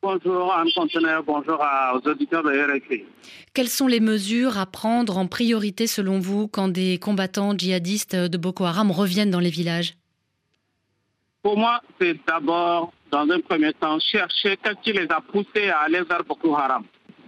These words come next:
Speaker 1: Si on connaît, euh, ce qui les a poussés, on peut comprendre la raison pour laquelle ils sont, ils peuvent revenir et trouver une solution afin qu'ils ne retournent pas ou bien que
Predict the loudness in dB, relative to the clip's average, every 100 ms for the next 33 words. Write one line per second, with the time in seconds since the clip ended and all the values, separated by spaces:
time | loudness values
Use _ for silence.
0 | -20 _ _ _ _ _ _ _ 0 2
1 | 0 0 0 2 0 -2 -4 -2 0 2
2 | 0 -2 -2 0 0 2 0 0 0 0
3 | 0 -2 -6 _ _ _ _ 0 0 0
4 | -2 0 -2 0 0 2 2 2 2 2
5 | 2 2 2 2 0 0 0 0 0 0
6 | -2 0 2 0 0 0 2 2 2 4
7 | 2 2 4 4 4 0 -4 -20 _ -2
8 | -2 0 2 2 2 0 2 2 2 2
9 | 2 2 2 0 -2 0 2 2 2 0
10 | 0 2 2 2 2 2 2 2 2 0
11 | 0